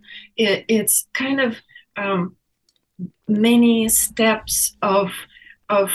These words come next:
descending into that slightly altered state that results in, in, um, access of, of that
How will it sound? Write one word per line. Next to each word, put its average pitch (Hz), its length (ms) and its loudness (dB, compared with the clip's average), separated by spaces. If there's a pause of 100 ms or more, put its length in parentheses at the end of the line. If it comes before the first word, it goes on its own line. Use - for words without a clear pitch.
(240)
descending 202 800 0
into 185 320 0
that 185 240 -6
slightly 208 640 -6
altered 175 420 -6
state 214 560 -4 (240)
that 185 320 -4 (280)
results 208 880 -2
in, 190 420 -2 (720)
in, 202 420 -4 (280)
um, 175 420 -4 (180)
access 220 800 -2
of, 185 220 -2 (1700)
of 185 200 -6
that 214 220 -2